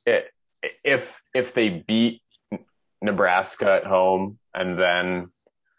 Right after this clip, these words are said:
won the conference tournament, yeah, there's a, there's a chance at a one seed, but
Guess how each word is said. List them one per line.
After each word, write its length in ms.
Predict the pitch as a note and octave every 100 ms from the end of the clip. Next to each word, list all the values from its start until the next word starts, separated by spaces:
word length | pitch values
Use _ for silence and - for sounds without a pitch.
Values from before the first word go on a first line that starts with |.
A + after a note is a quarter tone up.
| _ -
won 240 | - F#2+ F#2
the 80 |
conference 640 | F#2+ - F#2+ F#2+ F#2+ F#2 -
tournament, 500 | F#2+ F#2 F#2+ F#2+ - _ _ _ -
yeah, 320 | E2 D2 A1 - -
there's 300 | F#2+ F#2 F#2+
a, 100 | E2+ -
there's 300 | F#2 F2 F2
a 40 |
chance 400 | - D#2+ D2+ -
at 80 | D2+
a 60 |
one 280 | C#2+ C#2+ D#2+
seed, 320 | - E2+ E2 -
but 220 | D#2+